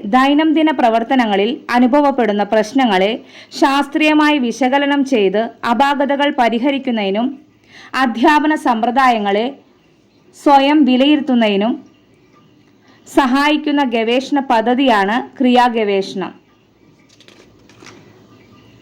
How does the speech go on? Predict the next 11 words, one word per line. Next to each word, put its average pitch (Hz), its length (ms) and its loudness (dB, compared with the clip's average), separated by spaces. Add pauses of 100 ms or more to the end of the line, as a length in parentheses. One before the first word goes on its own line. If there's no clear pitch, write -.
(1040)
Sixteenth 320 600 2
വൺ, 233 140 0 (720)
റുഡോൾഫ് 302 400 2 (100)
ഗോക്കൽ 233 360 2 (1040)
സൈക്കോളജി 302 640 2 (120)
എന്ന 320 100 0 (100)
പദം 226 260 0 (280)
ആദ്യമായി 254 560 0
ഉപയോഗിച്ചു. 214 600 -4 (4000)
സെവൻടീൻത് 302 640 2
വൺ, 220 160 0